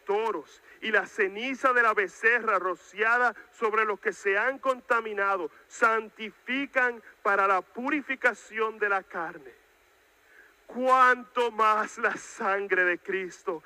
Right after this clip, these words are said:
el cual por el Espíritu eterno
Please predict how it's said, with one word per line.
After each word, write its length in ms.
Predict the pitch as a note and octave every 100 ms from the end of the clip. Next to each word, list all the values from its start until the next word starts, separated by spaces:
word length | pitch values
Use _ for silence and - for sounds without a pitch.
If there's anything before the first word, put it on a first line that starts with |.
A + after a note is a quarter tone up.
| - -
el 200 | A3+ -
cual 240 | A#3 A3+
por 180 | - A3
el 80 | G#3+
Espíritu 800 | F#3 _ _ A#3+ C#4+ C#4+ C4+ B3
eterno 580 | - A#3 A3 G3+ F3